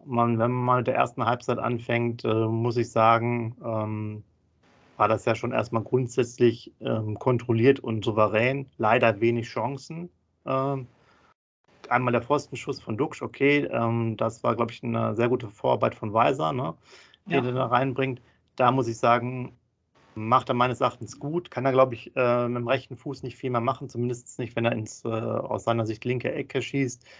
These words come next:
Speaker 1: weil in der Hinter-Ko-, Torkamera hast schon gesehen, da waren auch viele Abwehrspieler noch da. Ähm, ich weiß jetzt nicht, ob was passiert wäre, hätte er jetzt von sich aus rechts geschossen,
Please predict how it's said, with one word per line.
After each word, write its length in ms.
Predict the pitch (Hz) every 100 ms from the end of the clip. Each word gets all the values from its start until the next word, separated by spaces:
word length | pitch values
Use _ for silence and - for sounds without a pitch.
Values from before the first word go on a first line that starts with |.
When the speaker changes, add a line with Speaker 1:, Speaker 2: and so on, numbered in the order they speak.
| _ -
Speaker 1:
weil 120 | 110
in 120 | 120
der 80 | 117
Hinter-Ko-, 480 | 117 123 120 135 139
Torkamera 500 | 127 123 123 120 113
hast 180 | 113 113
schon 120 | 120
gesehen, 400 | 113 104 120 123 - - _
da 100 | -
waren 140 | 110 120
auch 60 |
viele 200 | 117 123
Abwehrspieler 540 | 127 - 127 - 127 120
noch 200 | 120 117
da. 420 | 123 123 120 - -
Ähm, 480 | 104 101 107 110 - _ -
ich 120 | 117
weiß 140 | 120 113
jetzt 100 | 117
nicht, 140 | 127
ob 80 | 117
was 280 | 117 113 -
passiert 340 | 117 123 -
wäre, 140 | 117 113
hätte 160 | 113
er 60 | 113
jetzt 180 | 113 -
von 160 | 113
sich 240 | 113 117 117
aus 180 | 110
rechts 300 | - 147 -
geschossen, 520 | - - 143 - 143